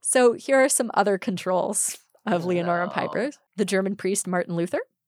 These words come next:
Speaker 1: Commodore Cornelius Vanderbilt, Henry Longfellow, Abraham Lincoln,
Speaker 2: <laughs>
Speaker 1: George Washington,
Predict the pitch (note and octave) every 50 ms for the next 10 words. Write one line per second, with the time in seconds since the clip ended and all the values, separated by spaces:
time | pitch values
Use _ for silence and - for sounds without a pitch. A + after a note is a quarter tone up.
0 | _ _ _ - - - B3+ A3 G#3+ A3 G#3+ G#3 G#3 G3+ G3+ G3 - - - A3
1 | G#3 G3 G3+ G3 F#3+ F#3 F#3 F3+ - F3+ F3+ F3 F3 F3 F3+ A3+ C#4 B4 B4+ -
2 | - - _ _ - - - G#3 F#3+ F#3 F#3 F3+ F3+ F3+ F3+ F#3 F#3+ F#3 - G#3+
3 | G3+ A3 C4 E4+ B4+ B4 - _ _ _ _ G3 F#3+ F#3+ F3+ F#3 F#3 E3+ E3+ F3
4 | F3 E3+ E3+ F3 F3 F#3+ G#3+ D#4 D#4 F#4 A4 B4+ B4+ - - - - - - -
5 | - - F#3 - A#3+ A3 G#3+ G#3+ G3+ G3+ F3+ F#3+ F#3+ G3 - - C4 C#4+ - F4+